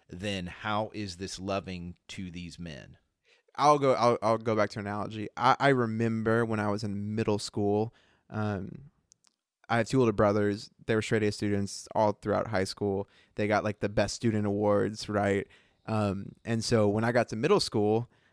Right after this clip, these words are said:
Speaker 2: I was lazy and I didn't turn in my homework, and I suddenly had an F. And for, like, my parents,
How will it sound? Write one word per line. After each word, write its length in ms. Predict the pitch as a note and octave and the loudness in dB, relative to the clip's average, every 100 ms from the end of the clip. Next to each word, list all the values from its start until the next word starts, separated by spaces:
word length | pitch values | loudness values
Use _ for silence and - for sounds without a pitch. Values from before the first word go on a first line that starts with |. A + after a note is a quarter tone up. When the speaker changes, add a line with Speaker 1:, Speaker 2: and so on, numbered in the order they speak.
| _ _ - | _ _ -12
Speaker 2:
I 540 | A2+ A2+ A#2 A2+ A2+ | -4 0 2 4 4
was 260 | A2 G#2+ G#2 | 2 0 0
lazy 400 | G#2 G#2 G#2 G#2+ | 0 2 0 0
and 100 | G2 | -2
I 60 | |
didn't 240 | G2+ F#2+ - | -2 -6 -4
turn 160 | G#2+ | -4
in 80 | G2+ | -4
my 120 | G2+ | -4
homework, 500 | G2+ G#2 G2+ G#2 G#2 | -4 -4 -2 -4 -6
and 80 | G#2 | -8
I 100 | G2+ | -8
suddenly 360 | - G#2+ G#2+ G2+ | -4 -4 -4 -6
had 180 | G#2 G2+ | -8 -10
an 100 | F2 | -10
F. 300 | G#2 G#2 G#2+ | -10 -8 -8
And 120 | G#2+ | -6
for, 140 | A2+ | -4
like, 220 | G#2+ F#2 | -4 -4
my 140 | A2 G2 | -6 -6
parents, 680 | - A2 F#2 F#2+ F#2+ - | -8 -10 -12 -14 -14 -16